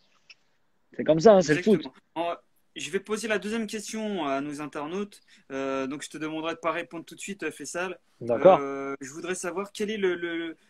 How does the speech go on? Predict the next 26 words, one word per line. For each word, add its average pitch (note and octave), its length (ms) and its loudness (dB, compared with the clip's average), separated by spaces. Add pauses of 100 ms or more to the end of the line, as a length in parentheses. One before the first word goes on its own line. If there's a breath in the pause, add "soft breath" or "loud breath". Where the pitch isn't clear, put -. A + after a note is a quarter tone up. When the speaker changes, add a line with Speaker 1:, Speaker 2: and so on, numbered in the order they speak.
(100)
Speaker 2:
le, D3+ 240 -8
le, E3 200 -8
le D#3 200 -8
meilleur G#3 320 -2
joueur G3 280 -6
avec F3 220 -6
qui G#3 140 -10
tu F3 200 -12
as E3+ 60 -4
joué. D3 320 -8 (300)
Donc, C#3+ 200 -12
on D3+ 80 -10
va D#3 120 -2
voir F#3 180 -4
si - 160 -10
les C#3+ 160 -8
internautes, D#3+ 540 -8
euh, C3+ 280 -6 (280)
euh, C3 720 -6
te D#3 140 -14
connaissent D3 400 -8
bien, F3+ 720 -4
euh, C#3+ 120 -4
connaissent D#3+ 340 -8
ton C#3+ 140 -12
parcours. F#3+ 520 -8